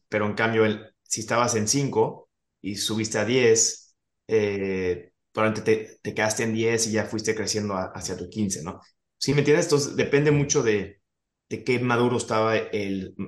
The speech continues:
el mercado o no. Eh, pero yo creo que, yo creo que más que todo la, la burbuja, eso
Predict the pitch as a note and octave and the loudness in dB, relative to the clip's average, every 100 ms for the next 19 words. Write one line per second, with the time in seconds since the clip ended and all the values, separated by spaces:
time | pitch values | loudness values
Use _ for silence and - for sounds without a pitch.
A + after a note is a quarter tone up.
0 | - G2+ F#2+ F#2+ G#2+ G#2 G2 F2 - F#2+ | -10 -8 -6 -2 0 2 0 -4 -6 -6
1 | F2 - _ _ _ _ _ _ - A2+ | -6 -8 _ _ _ _ _ _ -4 0
2 | G#2 G2 G2+ A#2 A#2 B2+ C#3 D3 B2+ A2 | 0 -2 -2 0 4 4 4 4 4 2
3 | G2 - _ _ _ _ _ _ C#3+ D3+ | 0 -12 _ _ _ _ _ _ -2 0
4 | F3 D3+ C#3+ E3 F3+ - D3+ D3+ D3+ A#2+ | 2 4 4 2 0 -2 2 4 4 4
5 | A2 - - - - C#3+ - - _ _ | 0 -6 -18 -20 -14 -14 -14 -20 _ _
6 | - B2 C3 B2+ D3 D3 D#3+ D#3+ - - | -2 0 0 0 0 2 2 2 0 -4
7 | - D#3+ F#3+ F3 - | 0 2 2 2 -2